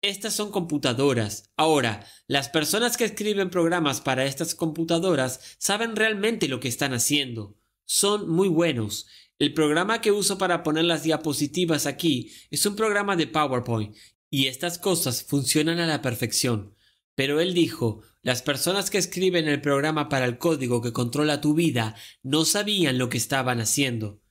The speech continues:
Ahora, la mayoría de la gente ni siquiera sabe que tienen un programa. Piensa en esto por un momento. ¿Cómo explicas que una persona vaya a las mejores escuelas del mundo,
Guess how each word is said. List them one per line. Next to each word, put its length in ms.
Ahora, 500
la 100
mayoría 420
de 120
la 100
gente 480
ni 140
siquiera 420
sabe 320
que 140
tienen 340
un 100
programa. 600
Piensa 520
en 180
esto 380
por 180
un 120
momento. 640
¿Cómo 260
explicas 720
que 180
una 280
persona 720
vaya 420
a 160
las 200
mejores 420
escuelas 460
del 140
mundo, 540